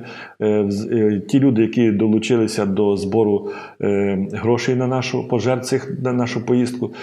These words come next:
е, дуже, дуже, дуже багато було людей. Е, е, ми виступали спочатку, вони виступали потім, далі дали слово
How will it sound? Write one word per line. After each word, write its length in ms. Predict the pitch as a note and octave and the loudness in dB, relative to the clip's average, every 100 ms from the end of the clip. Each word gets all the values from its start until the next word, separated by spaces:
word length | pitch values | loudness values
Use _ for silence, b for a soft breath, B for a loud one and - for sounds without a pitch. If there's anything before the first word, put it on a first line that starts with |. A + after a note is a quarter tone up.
| B B - | B B -2
е, 160 | G#2+ G#2+ | 2 2
дуже, 260 | C3+ B2+ | 2 0
дуже, 280 | G#2+ B2 G#2+ | 0 0 0
дуже 260 | G#2+ A2+ A2 | 0 0 0
багато 340 | G2 A2 A2 | -2 -2 -2
було 260 | G2 G2+ G2 | 0 0 0
людей. 400 | F#2+ F2 D2 - _ B B B B - | 0 -2 -6 -12 _ B B B B -2
Е, 80 | |
е, 760 | A2 G#2+ G#2+ G2+ G2+ G2+ - A2 G#2+ G#2 G#2 G2 F#2 G#2 - - G#2 A2 G#2 | 2 4 4 2 2 0 -4 -2 0 0 0 -2 -4 -6 -8 -4 -2 0 2
ми 160 | D#3 D3+ | 2 2
виступали 680 | A#2+ B2 G#2 A#2+ A2 G#2 | 2 -2 -2 0 2 0
спочатку, 500 | G2 G#2 G#2 D#3 - | -2 -4 -2 -2 -2
вони 240 | F#2+ A2 C3 | 0 2 2
виступали 720 | A#2 - A2 A#2 A2 G#2 G#2 | 0 -2 -2 0 0 0 0
потім, 520 | G2+ G#2+ C#3+ B2 G2+ | -2 -2 -2 -2 0
далі 160 | G2+ A2+ - G2 | 0 0 -2 -2
дали 320 | G2+ G2 F#2 | 0 0 -2
слово 500 | - G2 F#2 F#2 | -2 -4 -2 -4